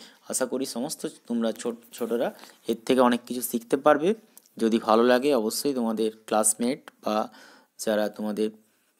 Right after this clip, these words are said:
ভাই বোন আছে বা যারা এই ক্লাসে পড়ে, বাংলা হোক, ইংলিশ মি-, বেঙ্গলি মিডিয়াম হোক, ইংলিশ মিডিয়াম হোক, প্রত্যেকেরই খুবই কাজে লাগবে। তাই সকলকে,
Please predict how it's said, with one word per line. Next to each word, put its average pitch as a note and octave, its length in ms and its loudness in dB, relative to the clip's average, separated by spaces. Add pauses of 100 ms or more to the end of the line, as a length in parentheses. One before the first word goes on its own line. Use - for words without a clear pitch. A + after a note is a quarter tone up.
ভাই A2+ 200 4
বোন G#2+ 220 -4
আছে G#2+ 340 -4 (200)
বা A2 260 -4
যারা A2 340 -4
এই - 120 -16 (120)
ক্লাসে A2 320 -4 (120)
পড়ে, B2+ 280 6 (640)
বাংলা A2+ 340 4
হোক, D#3+ 260 -4
ইংলিশ A#2 360 -4
মি-, B2 140 -2
বেঙ্গলি A#2 440 0
মিডিয়াম C3+ 360 -4
হোক, D3+ 220 -8
ইংলিশ A#2+ 380 -6
মিডিয়াম B2+ 260 -2
হোক, D#3+ 160 -8 (280)
প্রত্যেকেরই A#2+ 500 -4
খুবই C#3 300 -6
কাজে A2 280 0
লাগবে। G#2+ 380 -4 (600)
তাই G#2 180 -6
সকলকে, G#2+ 460 -4